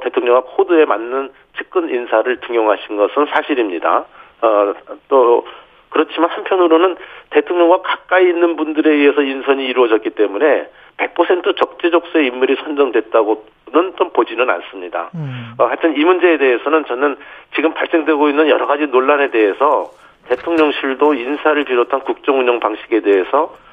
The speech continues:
Speaker 1: 다시 한번 점검해 볼 필요가 있다, 이렇게 생각이 되고요. 또 인사 시스템이 지금 제대로 작동하고 있는지, 또 그동안에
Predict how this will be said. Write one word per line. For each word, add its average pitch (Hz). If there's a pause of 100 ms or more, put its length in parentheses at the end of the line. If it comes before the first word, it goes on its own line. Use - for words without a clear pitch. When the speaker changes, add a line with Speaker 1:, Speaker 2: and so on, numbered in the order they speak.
Speaker 1:
다시 -
한번 127
점검해 117
볼 98
필요가 110
있다, 90 (220)
이렇게 117
생각이 120
되고요. 110 (380)
또 123
인사 147
시스템이 160
지금 156
제대로 127
작동하고 120
있는지, 101
또 143
그동안에 139